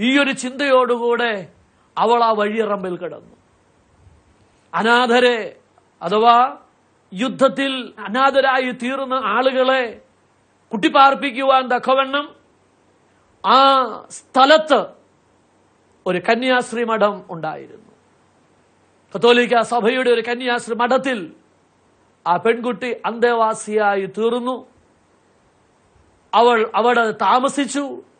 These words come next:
അവർ അവളെ പഠിപ്പിച്ചു. പഠിക്കുമ്പോഴും ഓരോ ദിവസം ജീവിക്കുമ്പോഴും അവിടെ ഉള്ളിലെ ഏറ്റവും വലിയ തീഷ്ണമായ പ്രതിജ്ഞ,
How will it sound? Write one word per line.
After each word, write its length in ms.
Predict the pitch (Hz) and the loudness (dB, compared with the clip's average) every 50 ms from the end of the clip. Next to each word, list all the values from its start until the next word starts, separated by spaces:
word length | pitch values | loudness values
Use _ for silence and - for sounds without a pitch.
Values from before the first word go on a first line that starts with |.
| _ _ _ _ _ _ _ _ _ _ _ _ _ _ _ _ _ _ _ _ _ _ _ _ _ _ _ - | _ _ _ _ _ _ _ _ _ _ _ _ _ _ _ _ _ _ _ _ _ _ _ _ _ _ _ 2
അവർ 220 | 226 262 269 262 | 4 6 6 4
അവളെ 240 | 247 233 226 220 214 | 4 2 2 2 0
പഠിപ്പിച്ചു. 800 | 202 - 233 240 220 302 - 311 302 - - 302 302 277 - - - _ _ _ _ _ _ _ _ _ - _ _ _ _ _ _ _ _ _ _ _ _ _ - | 2 2 2 2 2 2 0 0 -2 -2 -4 -6 -6 -6 -8 -14 -20 _ _ _ _ _ _ _ _ _ -20 _ _ _ _ _ _ _ _ _ _ _ _ _ 2
പഠിക്കുമ്പോഴും 960 | 240 254 320 302 - 302 294 277 285 277 285 285 269 285 277 254 220 202 - _ _ _ _ _ _ _ _ _ _ _ _ _ _ _ _ - | 4 4 4 4 2 0 0 2 4 4 4 4 2 -4 -8 -10 -12 -18 -20 _ _ _ _ _ _ _ _ _ _ _ _ _ _ _ _ 0
ഓരോ 400 | 202 240 269 294 302 294 294 302 | 2 4 4 4 4 4 4 2
ദിവസം 340 | 294 277 294 302 302 302 311 | 2 0 -2 -2 0 -2 -2
ജീവിക്കുമ്പോഴും 960 | 233 233 302 302 311 277 226 285 294 277 277 277 285 285 285 285 285 262 220 | -2 -2 -4 -2 -2 -2 -2 -4 -2 2 4 4 4 4 2 -2 -4 -4 -2
അവിടെ 200 | 240 269 277 277 | 0 2 2 2
ഉള്ളിലെ 600 | 269 262 277 294 285 294 294 294 294 277 247 202 - _ _ _ _ _ - | 2 2 0 -2 0 0 2 2 2 2 0 -6 -14 _ _ _ _ _ -4
ഏറ്റവും 480 | 196 220 269 302 311 311 311 302 311 302 | 0 4 4 4 4 4 0 -4 -4 -2
വലിയ 180 | 294 277 277 254 | 0 0 0 -2
തീഷ്ണമായ 840 | 269 269 294 294 - - - 311 294 294 302 294 294 294 285 294 | -2 -2 -6 -6 -6 -4 -2 -2 0 0 0 0 2 4 4 4
പ്രതിജ്ഞ, 500 | 285 285 254 254 262 320 - 311 285 269 | 2 2 -2 -4 -4 -4 -6 -4 -4 -6